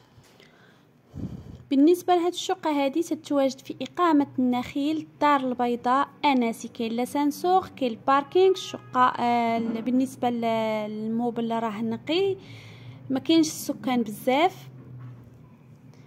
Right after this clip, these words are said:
بالنسبه للاصلاحات كما كتشوفوا معايا، تبارك الله راه مصلوحه، ومازال كاين عنده شقق، آه، للبيع. اللي بغى شي حاجه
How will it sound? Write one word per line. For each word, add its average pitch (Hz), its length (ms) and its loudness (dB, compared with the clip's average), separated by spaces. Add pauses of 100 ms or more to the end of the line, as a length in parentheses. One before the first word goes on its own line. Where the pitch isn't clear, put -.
(240)
بالنسبه 294 440 2
للاصلاحات 269 920 0
كما 240 160 -2
كتشوفوا 247 500 -4
معايا، 233 240 -2
تبارك 240 400 -4
الله 233 320 -4
راه 220 480 -6
مصلوحه، 269 1040 0
ومازال 262 360 0
كاين 302 220 -2
عنده 247 240 -2
شقق، 294 580 -2 (720)
آه، 233 200 0
للبيع. 262 520 2
اللي 262 160 0
بغى 233 180 -4
شي 233 160 -12
حاجه 226 400 0